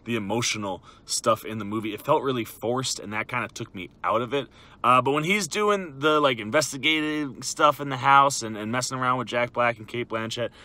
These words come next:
and they're kinda doing that weird fun and, and him being kinda nerdy and learning how to, to do magic, uh, that stuff all works really well. And overall, I, I liked Owen Vaccaro, uh, as well.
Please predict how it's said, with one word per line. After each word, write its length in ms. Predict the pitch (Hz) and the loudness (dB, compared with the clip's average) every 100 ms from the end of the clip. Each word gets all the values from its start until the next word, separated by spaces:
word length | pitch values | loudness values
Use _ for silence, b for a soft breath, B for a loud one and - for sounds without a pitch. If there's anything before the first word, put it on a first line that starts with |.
| B | B
and 80 | 113 | -6
they're 80 | 120 | 0
kinda 220 | 151 151 | 2 2
doing 200 | 143 135 | 0 -2
that 260 | 131 117 104 | -2 -4 -4
weird 360 | 113 131 139 | -6 -4 -4
fun 380 | 123 147 143 143 | 0 2 4 2
and, 600 | 110 120 113 110 110 95 | -4 -4 -4 -4 -6 -6
and 240 | 107 107 98 | -6 -6 -4
him 200 | 135 131 | -4 -2
being 220 | 127 120 | -2 -4
kinda 200 | 123 107 | -4 -4
nerdy 400 | 101 123 120 117 | -4 -4 -2 -4
and 120 | 98 | -4
learning 300 | 104 113 110 | -6 -6 -4
how 160 | 104 104 | -2 -4
to, 140 | 95 - | -4 -12
to 100 | - | -18
do 200 | 87 110 | -12 -10
magic, 460 | 101 101 104 104 - B B B | -6 -6 -6 -6 -10 B B B
uh, 160 | 127 127 | -2 2
that 180 | 220 - | 2 2
stuff 240 | - 170 | 6 6
all 180 | 151 135 | 6 4
works 280 | 110 104 - | 2 -4 -6
really 240 | 95 90 | -8 -8
well. 240 | 73 76 85 | -8 -8 2
And 100 | 156 | 2
overall, 360 | 165 139 131 | 4 6 6
I, 340 | 120 113 123 135 | 6 6 6 6
I 20 | |
liked 300 | 143 139 - | 4 2 0
Owen 280 | 113 113 107 | 0 0 -2
Vaccaro, 540 | 92 90 87 85 85 - b b | -10 -6 -2 -2 -4 -8 b b
uh, 160 | 101 98 | -4 -4
as 240 | 107 90 | -6 -8
well. 300 | 82 87 67 | -8 -8 -8